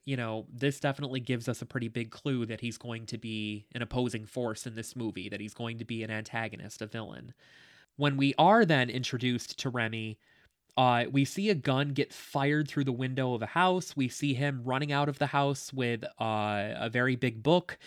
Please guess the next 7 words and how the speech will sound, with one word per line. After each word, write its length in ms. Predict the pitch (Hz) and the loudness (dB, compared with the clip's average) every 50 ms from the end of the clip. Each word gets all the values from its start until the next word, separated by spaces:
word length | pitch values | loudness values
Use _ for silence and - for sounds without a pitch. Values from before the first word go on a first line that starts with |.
| - - - - - _ - | -20 -20 -20 -20 -20 _ 2
and 440 | 147 147 143 135 135 131 127 127 - - _ - _ _ _ _ | 4 6 6 6 6 4 2 -2 -6 -8 _ -20 _ _ _ _
we 100 | 139 139 | 0 2
hear 200 | 120 143 139 131 | 4 6 6 4
a 40 | 123 | 4
woman 380 | 117 127 151 175 190 202 202 | 4 4 4 4 4 0 0
scream, 640 | 165 - - - 175 170 175 175 175 175 175 175 160 - - | -2 -6 0 4 4 4 6 4 2 2 2 0 0 0 2
and 480 | 139 139 131 127 123 123 123 120 123 | 2 4 4 4 2 2 0 -4 -8